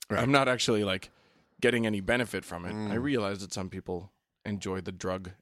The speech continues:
Speaker 2: element of an energy drink.
Speaker 1: Oh, yeah, it's
Speaker 2: And there you
Speaker 1: delightful.
Speaker 2: go.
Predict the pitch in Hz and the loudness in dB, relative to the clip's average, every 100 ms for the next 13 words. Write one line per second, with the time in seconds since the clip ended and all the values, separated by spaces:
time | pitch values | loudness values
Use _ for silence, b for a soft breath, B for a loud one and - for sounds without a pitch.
0 | - 98 87 95 - _ - 92 92 90 | -4 -2 -2 -4 -8 _ -8 -6 -4 -4
1 | 90 87 90 143 - _ _ _ - 214 | -6 -6 -4 -4 -8 _ _ _ -4 -2
2 | 139 170 - - 156 127 143 170 - | -4 -6 -8 -4 0 0 0 -2 -4